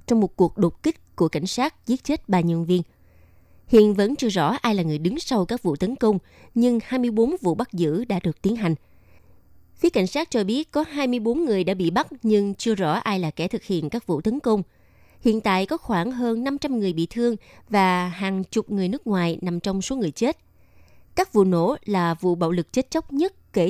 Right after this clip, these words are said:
từ khi Sri Lanka kết thúc cuộc nội chiến năm hai nghìn không trăm lẻ chín. Theo Thủ tướng của Sri Lanka cho biết,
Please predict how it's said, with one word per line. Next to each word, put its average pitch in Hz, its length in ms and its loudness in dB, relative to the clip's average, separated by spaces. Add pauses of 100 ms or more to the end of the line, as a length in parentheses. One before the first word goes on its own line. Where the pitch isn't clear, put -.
từ 170 160 0
khi 190 260 -2
Sri 202 280 -2
Lanka 180 440 -2 (380)
kết 226 160 2
thúc 302 180 -2
cuộc 185 200 -2
nội 160 140 2
chiến 196 460 -4
năm 170 180 -4
hai 175 100 -2
nghìn 160 220 -4
không 170 200 -4
trăm 160 120 -4
lẻ 147 120 -6
chín. 208 320 -2 (960)
Theo 254 240 2
Thủ 220 160 0
tướng 262 340 0
của 214 200 2
Sri 226 320 2
Lanka 208 400 0
cho 196 160 -4
biết, 247 240 -2